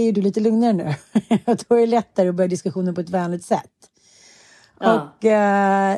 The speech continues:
Speaker 1: i en gisslansituation som utspelar sig i en banklokal, eh, kan,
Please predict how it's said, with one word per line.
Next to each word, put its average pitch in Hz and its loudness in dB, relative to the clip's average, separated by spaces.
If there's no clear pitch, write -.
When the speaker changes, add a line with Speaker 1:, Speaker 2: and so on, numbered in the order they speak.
Speaker 1:
i 233 -2
en 240 0
gisslansituation 254 -2
som 247 -6
utspelar 202 0
sig 214 -2
i - 2
en 202 2
banklokal, 220 2
eh, 190 0
kan, 190 -2